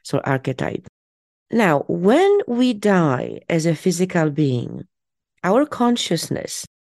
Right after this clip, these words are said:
containing our personality and all memories moves to the afterlife,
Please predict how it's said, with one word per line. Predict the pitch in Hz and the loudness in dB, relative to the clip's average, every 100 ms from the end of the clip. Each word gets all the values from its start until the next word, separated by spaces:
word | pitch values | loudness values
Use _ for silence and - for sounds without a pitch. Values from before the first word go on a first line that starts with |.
| - | 0
containing | 180 - 190 180 151 143 | 0 2 2 4 4 2
our | 143 139 | 0 0
personality | 135 127 - 147 156 202 190 185 - 123 - | 0 -4 -4 0 0 2 0 -2 -4 -4 -2
and | 139 131 123 - | -2 -2 -4 -4
all | 123 117 | -4 -2
memories | 139 233 202 131 - - - _ - - _ | 0 2 0 0 -6 -14 -16 _ -20 -20 _
moves | 190 247 294 262 | 4 6 4 2
to | - 175 | -2 0
the | 151 - | 0 0
afterlife, | 143 - 143 131 - - - | -4 -4 -4 -4 -4 -8 -12